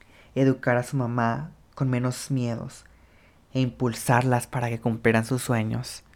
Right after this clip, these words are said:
Eso me llamó mucho la atención, cómo, eh, son generaciones, bueno, o sea, les digo, muy, muy, muy diferentes y con muchos años de, de diferencia, y aún así hablan de lo mismo,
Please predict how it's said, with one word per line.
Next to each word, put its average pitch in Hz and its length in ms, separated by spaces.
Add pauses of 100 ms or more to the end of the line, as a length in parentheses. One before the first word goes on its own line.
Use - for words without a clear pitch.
(1160)
Eso 143 240
me 151 100
llamó 131 200
mucho 151 260
la 156 60
atención, 151 500
cómo, 143 760 (140)
eh, 131 160
son 131 360
generaciones, 135 880 (1300)
bueno, 135 480
o 117 140
sea, 123 280
les 123 160
digo, 143 200
muy, 160 300
muy, 147 460 (460)
muy 151 260
diferentes 190 680
y 135 260 (220)
con 135 200
muchos 185 320
años 180 240
de, 139 320 (460)
de 143 120
diferencia, 156 800
y 151 80
aún 143 180
así 170 280
hablan 160 240
de 151 80
lo 139 100
mismo, 151 440